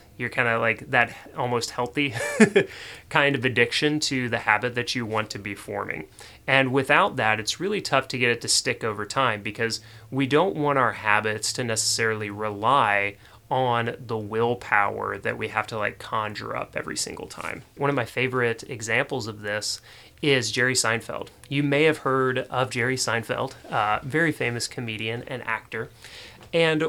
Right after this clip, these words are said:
one of the things that Seinfeld is famous for is that for years he wo-, he wrote one joke a day. And so his rule, as attributed to him,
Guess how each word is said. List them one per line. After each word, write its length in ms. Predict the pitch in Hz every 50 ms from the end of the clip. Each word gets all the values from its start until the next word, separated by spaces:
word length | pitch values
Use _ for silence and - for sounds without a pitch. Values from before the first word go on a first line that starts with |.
| - - -
one 300 | - 151 135 160 190 226
of 60 | 254
the 60 | 254
things 420 | - - - 156 151 151 139 120 123
that 280 | 123 131 123 123 123
Seinfeld 560 | 120 - - 139 143 139 - 147 135 131 127 -
is 240 | 120 107 98 -
famous 560 | - - - 143 147 170 190 196 151 120 - -
for 460 | - - 110 101 90 - - - 104 - - _ _ -
is 520 | 143 139 131 123 120 120 117 113 110 -
that 380 | - - 123 120 120 - - -
for 220 | - - 143 135
years 600 | 123 117 120 131 156 180 190 196 180 156 135 -
he 220 | - - - 139 139
wo-, 300 | 123 117 120 127 - -
he 160 | - - 147
wrote 380 | 139 127 127 127 123 123 123 - - - - - - - - -
one 500 | 123 117 123 143 160 175 185 185 175 139
joke 380 | 127 127 120 120 120 120 -
a 60 | 120
day. 420 | 104 101 110 - - - - - - - - - - - - - - -
And 160 | 131 131 123
so 340 | - - 143 131 127 127 127
his 360 | - - 165 175 160 131 123
rule, 720 | 120 120 131 160 202 185 147 120 101 98 107 131 135 - - - -
as 220 | 127 120 135 120
attributed 520 | 135 131 - - 143 123 131 123 131 127 127
to 100 | - 127
him, 340 | 117 - 120 107 107 127 110